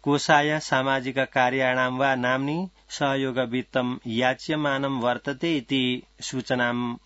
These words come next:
प्रति ध्यानाकर्षणं सम्भूतं वर्तते इति प्रधानमन्त्रिणः सचिवालयेन उल्लिखितं वर्तते। प्रधानमन्त्री मन्त्रिपरिषद कार्यालयस्य ससचिवस्य प्रवक्तुश्च रविलाल शर्मणः अनुसारेण प्रधानमन्त्रिणः प्रधानमन्त्री कार्यालयस्य वा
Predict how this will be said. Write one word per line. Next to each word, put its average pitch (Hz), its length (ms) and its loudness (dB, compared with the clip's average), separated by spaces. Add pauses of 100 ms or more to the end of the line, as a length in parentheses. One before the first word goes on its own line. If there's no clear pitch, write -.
(100)
प्रति 151 360 0
ध्यानाकर्षणं 123 880 -2
सम्भूतं 117 680 -4
वर्तते 156 580 -2
इति 135 240 -2
प्रधानमन्त्रिणः 120 960 -2
सचिवालयेन 117 960 0 (300)
उल्लिखितं 123 540 -2
वर्तते। 117 760 0 (480)
प्रधानमन्त्री 120 680 0
मन्त्रिपरिषद 120 760 -4 (140)
कार्यालयस्य 120 840 0
ससचिवस्य 131 920 -2
प्रवक्तुश्च 127 760 -4
रविलाल 123 760 0
शर्मणः 139 640 0
अनुसारेण 139 720 0
प्रधानमन्त्रिणः 127 1080 0
प्रधानमन्त्री 123 880 -2
कार्यालयस्य 123 880 0
वा 143 280 4